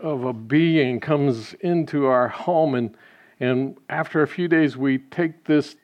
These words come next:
thing home. And, and I remember as he is screaming through the night thinking, "What now?" We had put all this effort and energy into the child being born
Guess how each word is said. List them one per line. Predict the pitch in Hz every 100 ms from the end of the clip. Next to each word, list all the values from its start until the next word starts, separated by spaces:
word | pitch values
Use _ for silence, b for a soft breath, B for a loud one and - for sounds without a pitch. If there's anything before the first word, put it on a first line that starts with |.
| -
thing | 165 156
home. | 143 - - 156 156 151 127
And, | 127 127 123 117 b b b b b
and | 139
I |
remember | 165 165 147 135 131 131 - - b
as | - 143 127 - - _
he | - - 160
is | 135 135 127
screaming | - - 170 175 175 165 143
through | - 147
the | 127
night | 123 143 151 127
thinking, | - 143 135 120 110 101
"What | 104 110 156 120 123 - - _ _ _ _ _ _ _ -
now?" | 127 143 139 107 95 - - - _ _ _ _ _ _ _ _ _ b b
We | -
had | 165
put | 160 156
all | 151 190 208
this | 202 190 -
effort | 175 170 - 185 160
and | 139
energy | 147 170 185 127 123 127 135
into | 135 123 - 131 127
the | 117
child | 127 - 175 170 151
being | 151 139
born | 131 180 147 135